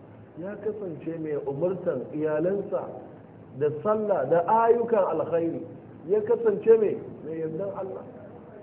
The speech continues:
Annabi sallallahu alaihi wasallam, Allah Ta'ala ya umarce shi akan me? Ya yi wa iyalansa tarbiyya.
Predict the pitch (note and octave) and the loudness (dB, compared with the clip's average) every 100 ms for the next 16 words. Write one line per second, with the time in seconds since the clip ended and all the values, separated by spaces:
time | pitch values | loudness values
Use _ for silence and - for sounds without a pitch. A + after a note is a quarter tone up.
0 | - - - E3 F3+ G#3 F#3 G#3 G3+ F#3+ | -18 -18 -12 -8 -4 -4 -4 -2 0 0
1 | F3 F3+ F3 E3 E3+ D#3+ C#3+ - G3 F#3+ | 2 4 6 4 2 2 0 0 -4 -2
2 | E3 C#3 - G3 F3 E3 D#3+ E3 E3+ E3 | -4 -4 -2 0 0 0 0 2 2 0
3 | D3+ C3+ C3 C#3+ C#3 C#3 - - - E3 | 0 -4 -6 -8 -8 -12 -16 -18 -6 -4
4 | D#3+ A3 A3 F3+ C3+ D#3+ D#3 F#3+ F#3+ E3+ | 0 0 0 -2 0 0 2 2 6 6
5 | D3+ D#3 C#3+ C#3+ F3 E3+ C#3 D3 C#3 C#3 | 4 2 2 2 0 0 -2 -2 -4 -4
6 | C3 | -6